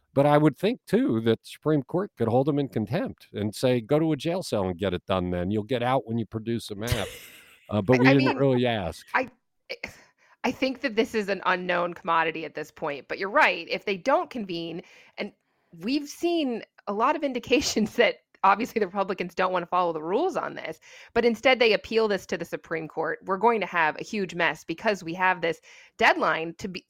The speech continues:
Speaker 2: to start the elections for the primaries in May. So it's gonna be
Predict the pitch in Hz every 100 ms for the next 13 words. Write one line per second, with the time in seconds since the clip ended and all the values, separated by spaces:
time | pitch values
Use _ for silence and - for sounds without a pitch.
0 | - 180 - - 151 - 175 175 208 -
1 | - 139 - 156 - 214 262 165 156 156
2 | 160 160 247 185 139 - 180 170 - 277
3 | 240 185 170